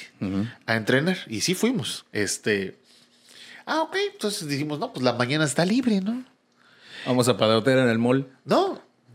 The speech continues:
Speaker 2: vamos a echarnos una cheves. <laughs> Este, y, y, y ahí vamos los, lo voy a contar porque
Speaker 1: Sí, no,
Speaker 2: ya
Speaker 1: pues,
Speaker 2: qué
Speaker 1: ya qué
Speaker 2: madres.
Speaker 1: madre, güey, sí.
Speaker 2: Pero ahí vamos los utileros, cabrón. Y, y tu servidor, güey.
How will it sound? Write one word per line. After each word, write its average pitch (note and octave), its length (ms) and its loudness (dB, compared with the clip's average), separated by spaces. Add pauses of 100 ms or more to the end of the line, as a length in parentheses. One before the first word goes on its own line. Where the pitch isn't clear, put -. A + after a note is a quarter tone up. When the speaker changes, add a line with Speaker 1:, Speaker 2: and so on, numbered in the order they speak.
Speaker 2:
vamos A2+ 320 0
a - 20 -6
echarnos A2+ 300 -2
una G#2 120 -6
cheves. C3+ 640 2
<laughs> - 40 -20 (400)
Este, A2+ 680 0 (420)
y, A#2+ 140 -2
y, D3+ 360 4
y D3 100 4
ahí G#3 120 6
vamos A3+ 320 2
los, D3 240 4
lo C#3 380 -2
voy G#3+ 100 4
a - 60 -2
contar D4+ 360 2
porque B2+ 340 2
Speaker 1:
Sí, A3+ 200 2
no, G#3 100 2
Speaker 2:
ya A#3+ 120 6
Speaker 1:
pues, D#3 80 0
Speaker 2:
qué - 60 4
Speaker 1:
ya - 100 6
qué - 60 6
Speaker 2:
madres. - 300 8 (120)
Speaker 1:
madre, A2 140 4
güey, A#2+ 140 0
sí. D3+ 80 0
Speaker 2:
Pero C3+ 300 2
ahí E3 120 4
vamos A#3+ 220 4
los F#3+ 160 4
utileros, F3 540 2
cabrón. B2 260 0 (120)
Y, B2+ 420 0
y A#2+ 40 0 (120)
tu C3 140 0
servidor, C#3 560 4
güey. G3 180 -2